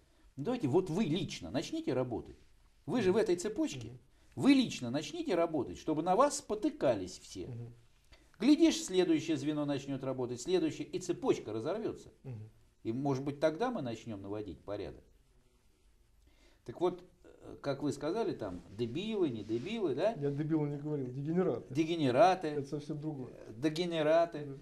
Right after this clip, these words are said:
Speaker 2: Да.
Speaker 1: Э, значит, э, значит, эта категория кому-то нужна,
Speaker 2: Ну, конечно.
Speaker 1: её пытаются поддерживать.
Speaker 2: Да.
Speaker 1: Так же, как и, э, в правосознании тоже. Вот нужно такое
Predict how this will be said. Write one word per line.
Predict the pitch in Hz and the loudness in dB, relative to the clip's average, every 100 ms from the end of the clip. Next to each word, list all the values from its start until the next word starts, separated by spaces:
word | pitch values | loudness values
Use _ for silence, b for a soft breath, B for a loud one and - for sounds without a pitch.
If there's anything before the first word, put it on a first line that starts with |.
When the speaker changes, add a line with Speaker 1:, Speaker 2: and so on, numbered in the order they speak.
| b b b - | b b b -18
Speaker 2:
Да. | 113 131 127 | -4 0 2
Speaker 1:
Э, | |
значит, | 123 160 - 156 156 | 2 -2 0 0 0
э, | 127 143 143 143 139 - - - - - _ | 2 4 6 6 6 2 -10 -20 -20 -20 _
значит, | 139 123 156 156 151 - | -8 -6 -4 -2 -4 -2
эта | 175 185 147 | 0 2 0
категория | - 139 156 147 151 123 101 90 82 | -2 -2 -2 0 0 2 0 -2 -4
кому-то | 120 139 123 113 | -4 -4 -6 -8
нужна, | 120 143 214 240 240 | -8 -8 -8 -10 -12
Speaker 2:
Ну, | 123 117 | -14 -12
конечно. | 113 127 - - | -12 -12 -10 -6
Speaker 1:
её | 131 165 | -2 0
пытаются | 214 117 - 123 147 - | -2 -6 -6 -6 -6 -10
поддерживать. | - 90 76 76 69 65 - 120 | -8 -10 -8 -12 -12 -14 -16 -14
Speaker 2:
Да. | 110 B B _ | -14 B B _
Speaker 1:
Так | 165 208 | 6 6
же, | 165 139 | 6 0
как | 156 170 - - | 2 0 -2 -6
и, | 156 156 - | 0 0 -2
э, | - 131 127 117 104 98 - - - | -12 -10 -8 -6 -8 -12 -16 -18 -20
в | - | -8
правосознании | 147 160 160 156 170 139 139 131 113 110 | 6 6 6 2 2 2 2 2 0 -6
тоже. | 104 110 92 87 85 b b b | -6 -4 -4 -6 -12 b b b
Вот | 127 127 | -4 0
нужно | 247 233 170 | 0 2 0
такое | 143 170 - 139 98 82 | 0 0 0 0 0 -2